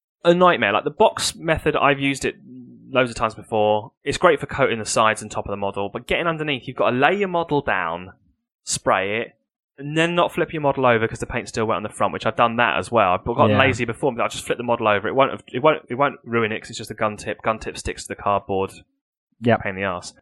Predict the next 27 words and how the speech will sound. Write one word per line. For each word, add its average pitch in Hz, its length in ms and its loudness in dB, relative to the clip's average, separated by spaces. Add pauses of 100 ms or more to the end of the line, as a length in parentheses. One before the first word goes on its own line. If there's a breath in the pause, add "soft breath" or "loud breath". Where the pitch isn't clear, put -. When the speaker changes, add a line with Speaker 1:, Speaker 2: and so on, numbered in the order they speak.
(300)
Speaker 1:
With 160 180 6
the 170 60 2
stick, - 360 0
you 123 80 -2
can 120 360 -4
hold 160 280 4
it - 40 4
up - 160 0
in 131 60 -8
the 120 100 0
air 117 100 2
and 110 100 -4
get - 140 -2
a 113 40 -6
good 143 220 -2
spray 135 280 2
from 127 160 -2
underneath 120 540 -2
to - 80 -12
cover 113 240 -2
those 107 180 2
angles, 101 680 -2 (100)
and 113 100 -2
it 113 60 -6
just 123 180 -8
takes - 280 -4
it, - 120 -8